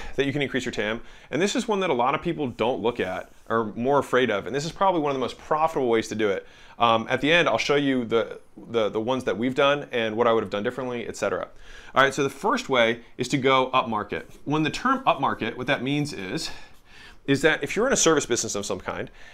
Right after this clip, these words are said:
and you serve a specific avatar, so let's say I helped, you know, salon owners generate customers, whatever, right? If I wanted to go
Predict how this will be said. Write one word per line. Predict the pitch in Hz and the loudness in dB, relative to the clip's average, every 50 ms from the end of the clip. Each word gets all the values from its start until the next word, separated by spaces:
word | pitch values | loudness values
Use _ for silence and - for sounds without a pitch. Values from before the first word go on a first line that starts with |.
| - - | -6 2
and | - 151 151 147 | 4 6 6 6
you | 147 170 175 | 6 2 2
serve | - - 156 147 135 | 6 6 6 6 8
a | 127 131 127 | 6 2 2
specific | - - - 120 - 117 107 104 | 0 -4 -6 -6 -4 -2 0 2
avatar, | 104 98 95 - - 90 - | 2 2 2 0 -2 -4 -2
so | - - 127 | 0 2 4
let's | 151 220 233 - | 4 4 2 4
say | - 180 156 139 139 | 6 8 8 8 6
I | 110 | 6
helped, | 113 - 139 131 - - - - - - - - | 4 4 4 2 2 2 -4 -14 -14 -14 -10 -4
you | 127 | -4
know, | 113 101 | -2 -2
salon | 92 - - - 117 107 110 117 117 113 113 | -4 -4 -2 0 2 4 4 4 4 4 2
owners | 101 101 101 98 98 95 95 92 - | 2 0 0 -2 -2 -2 -2 -4 -6
generate | - - 107 98 95 92 87 | -4 -4 -2 -2 -2 -2 -4
customers, | - 87 - - - - - - - | -6 -10 -12 -14 -16 -18 -18 -14 -8
whatever, | - - 101 90 85 82 - - - | -2 -2 -2 -2 -2 -8 -12 -12 -4
right? | - 110 107 117 123 - - - - - - - - - - - | 2 4 6 6 4 2 -4 -20 -20 -20 -20 -20 -18 -18 0 6
If | - 147 147 | 8 8 10
I | 180 208 269 | 10 8 8
wanted | 294 285 247 | 8 6 6
to | 180 | 6
go | 160 143 147 | 10 10 8